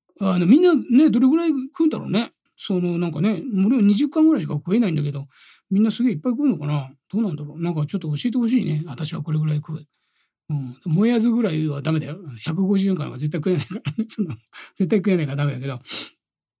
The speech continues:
そう、だからね、そうやって最近、最近はあの、飯食うのにさ、だって寿司食ったりして。で、あとね、あの、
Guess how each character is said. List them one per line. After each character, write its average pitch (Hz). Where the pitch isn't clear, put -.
そ 175
う、 143
だ 156
か 123
ら 127
ね、 170
そ 156
う -
や 151
っ -
て -
最 156
近、 151
最 160
近 135
は 151
あ 147
の、 151
飯 180
食 156
う 151
の 127
に 139
さ、 -
だ 151
っ -
て 160
寿 202
司 -
食 156
っ -
た 208
り -
し -
て。 -
で、 262
あ 320
と 262
ね、 196
あ 180
の、 185